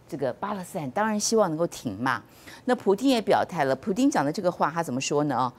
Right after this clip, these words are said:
如果男人们决定要互相战斗，让他们战斗吧，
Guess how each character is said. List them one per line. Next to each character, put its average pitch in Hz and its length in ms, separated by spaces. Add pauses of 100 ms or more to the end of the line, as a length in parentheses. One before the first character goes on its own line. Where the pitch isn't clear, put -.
(260)
如 339 140
果 339 120
男 196 280
人 277 180
们 170 220
决 160 160
定 185 140
要 165 120
互 170 140
相 170 180
战 160 200
斗， 165 100
让 202 160
他 202 80
们 190 140
战 165 200
斗 143 160
吧， 110 240